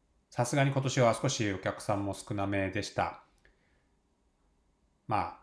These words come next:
あ、仕方ないですけども、あの、イベントがどんどんね、世の中で、えー、中止延期になっているというところで、まあ、まだまだ世界的にこ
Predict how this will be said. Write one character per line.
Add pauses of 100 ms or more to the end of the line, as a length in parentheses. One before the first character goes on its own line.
あ、
仕
方
な
い (160)
で
す
け
ど
も、 (200)
あ
の、 (140)
イ
ベ
ン
ト
が (400)
ど
ん
ど
ん
ね、 (600)
世
の
中
で、 (400)
え
ー、
中
止
延
期
に
な
っ
て
い
る
と
い
う
と
こ
ろ
で、 (840)
ま
あ、
ま
だ
ま
だ
世
界
的
に
こ